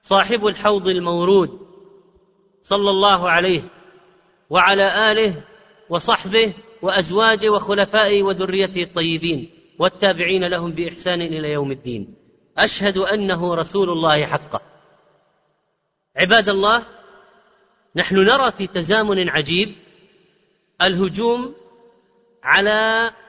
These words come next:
الثوابت الشرعية وعلى الأساسات والأركان،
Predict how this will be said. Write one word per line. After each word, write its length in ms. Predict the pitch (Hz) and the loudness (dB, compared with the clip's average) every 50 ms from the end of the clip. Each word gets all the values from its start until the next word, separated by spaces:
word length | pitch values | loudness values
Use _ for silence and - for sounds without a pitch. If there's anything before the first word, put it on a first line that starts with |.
| - - _ _ _ _ _ _ - | -20 -20 _ _ _ _ _ _ -16
الثوابت 680 | 160 - _ - 175 175 190 202 208 214 214 240 226 - - - - - - - _ _ _ _ _ _ _ _ _ _ - | -16 -14 _ -2 0 2 4 6 6 4 4 2 -4 -10 -16 -20 -20 -20 -20 -20 _ _ _ _ _ _ _ _ _ _ -14
الشرعية 680 | 139 - - 175 170 147 139 190 190 185 190 202 202 196 - - - _ _ _ _ _ _ _ _ _ _ _ _ | -12 -6 -4 -4 -4 -2 -2 -4 -2 0 0 -2 -2 -4 -8 -16 -20 _ _ _ _ _ _ _ _ _ _ _ _
وعلى 680 | - 147 160 147 170 196 208 208 208 208 214 214 214 208 - - - - - _ - - _ _ _ _ - | -4 -2 2 2 4 2 2 2 2 2 2 0 -2 -4 -6 -14 -20 -20 -20 _ -20 -20 _ _ _ _ -14
الأساسات 800 | 165 - - 160 - 196 185 170 175 - 196 208 208 208 214 208 - - - _ _ _ _ _ _ _ - | -10 -10 -10 -6 -4 -2 -2 -2 -2 -2 0 0 2 0 -2 -4 -8 -16 -20 _ _ _ _ _ _ _ -4
والأركان، 760 | 165 180 - 185 175 170 - - 220 220 202 180 165 131 | -4 -2 0 0 0 0 0 0 2 2 4 2 2 -2